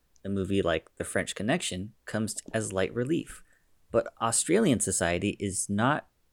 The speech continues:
as apocalyptic as America's, so the power of Mad Max, which is unequivocally an offshore American movie,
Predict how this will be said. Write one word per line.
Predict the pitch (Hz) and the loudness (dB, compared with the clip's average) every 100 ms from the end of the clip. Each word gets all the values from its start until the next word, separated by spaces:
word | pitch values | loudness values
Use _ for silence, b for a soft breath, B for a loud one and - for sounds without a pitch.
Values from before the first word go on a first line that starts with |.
| - | -6
as | 107 101 - | -2 0 -2
apocalyptic | 98 - 113 - 104 - - | -4 0 0 2 0 2 0
as | - 87 | 0 0
America's, | 92 101 87 - 73 85 95 - | 2 4 2 2 -4 -6 -10 -8
so | - | -4
the | 92 | -4
power | - 147 156 | -2 2 2
of | 113 | 2
Mad | 98 95 92 | 0 0 0
Max, | 87 76 - - | -4 -4 -8 -12
which | - | -10
is | - | -10
unequivocally | - 165 151 - 127 117 - 101 - - | -6 -6 -4 0 2 0 -2 -4 -4 -8
an | 95 - - | -10 -8 -4
offshore | 120 139 - 104 | -2 -2 0 4
American | 95 107 113 - 80 | 6 8 6 4 -4
movie, | 80 87 95 | -6 -6 -6